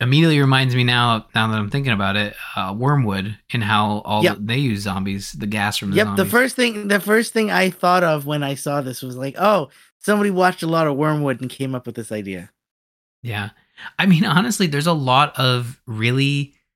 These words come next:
Speaker 1: neat ideas that have been placed into this, uh, this season that hasn't been explored. Like, uh, we saw it in the trailer. One of the zombies,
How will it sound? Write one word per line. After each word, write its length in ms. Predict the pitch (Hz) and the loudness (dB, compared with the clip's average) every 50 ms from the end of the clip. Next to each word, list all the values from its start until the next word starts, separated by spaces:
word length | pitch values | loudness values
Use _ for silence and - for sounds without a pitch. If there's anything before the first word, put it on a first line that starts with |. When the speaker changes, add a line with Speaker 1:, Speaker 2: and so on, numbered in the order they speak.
| _ _ _ _ _ _ _ _ | _ _ _ _ _ _ _ _
Speaker 1:
neat 300 | 110 113 127 135 156 170 | -2 0 2 2 2 2
ideas 760 | 147 139 135 127 120 117 110 110 107 107 110 110 107 - - _ - | 2 2 0 0 0 -2 -2 -2 0 -2 -2 -4 -4 -8 -10 _ -6
that 140 | 120 113 | -4 -2
have 140 | 110 113 104 | 0 0 0
been 160 | 110 107 107 | -2 -2 -4
placed 500 | 104 - 120 120 120 117 110 - - - | -4 -4 -2 -2 -2 -2 -2 -6 -8 -8
into 320 | - 117 107 107 104 107 104 | -6 -4 -4 -4 -4 -4 -4
this, 520 | 104 107 104 104 101 - - - - - - - - | -2 -2 -2 -4 -4 -6 -8 -8 -10 -12 -14 -12 -8
uh, 260 | - 101 95 98 98 95 - _ _ _ _ _ _ _ _ - | -6 -6 -4 -4 -6 -8 -10 _ _ _ _ _ _ _ _ -10
this 220 | 113 107 101 - | -8 -8 -6 -4
season 760 | - - - - 135 160 139 127 87 87 87 92 110 127 - _ _ _ _ _ _ _ _ _ _ _ - | -4 -2 -2 0 0 0 -2 -2 -6 -6 -6 -6 -6 -8 -8 _ _ _ _ _ _ _ _ _ _ _ -8
that 420 | 113 113 113 110 110 107 98 - _ _ - | -4 0 0 2 2 0 -2 -4 _ _ -8
hasn't 500 | - - 135 127 117 131 127 120 120 - _ _ _ - | -6 -2 -2 0 0 0 0 0 -2 -6 _ _ _ -4
been 140 | 127 127 117 | -2 0 0
explored. 720 | 110 104 - - - 123 135 151 120 98 95 98 98 101 92 | -2 -2 -4 -6 -4 -4 -2 -2 0 0 -2 -2 -4 -6 -6
Like, 500 | 104 110 113 110 107 101 - - _ _ _ _ - - - - | -6 -4 -4 -4 -4 -6 -10 -14 _ _ _ _ -20 -16 -8 -4
uh, 260 | 107 104 98 98 98 98 | -2 -2 -2 -2 -2 -4
we 60 | 113 | -4
saw 280 | - - 151 147 160 | -2 0 2 4 4
it 40 | 160 | 4
in 60 | 143 | 2
the 80 | 135 123 | 0 0
trailer. 600 | - - - 135 127 127 127 127 127 127 123 123 | 0 0 2 2 2 4 4 2 2 2 2 0
One 180 | 117 113 127 127 | 0 0 0 0
of 80 | 120 | 2
the 100 | 120 117 | 0 0
zombies, 800 | 110 117 113 113 117 113 113 117 113 110 110 107 107 - - - | -2 -2 -2 -2 -2 -2 -2 -2 -2 -2 -2 -4 -4 -6 -8 -10